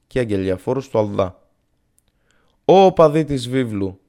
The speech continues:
μην υπερβάλλετε στη θρησκεία σας και μη λέτε για τον Allah τίποτε άλλο παρά μόνο την αλήθεια. Στα αλήθεια ο Μεσσίας,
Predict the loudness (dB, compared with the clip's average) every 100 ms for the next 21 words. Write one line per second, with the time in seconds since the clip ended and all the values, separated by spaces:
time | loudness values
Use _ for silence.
0 | _ -4 -2 0 0 2 4 4 2 -4
1 | -8 -6 -6 -4 0 2 0 -6 -8 -4
2 | 0 2 2 2 0 0 -2 2 2 2
3 | -2 -6 -2 2 4 4 -2 -6 -4 -4
4 | -4 -4 -4 -4 -4 -4 -6 -12 -20 _
5 | _ _ _ _ _ _ _ _ -4 2
6 | 2 2 0 0 0 -6 -2 0 0 -4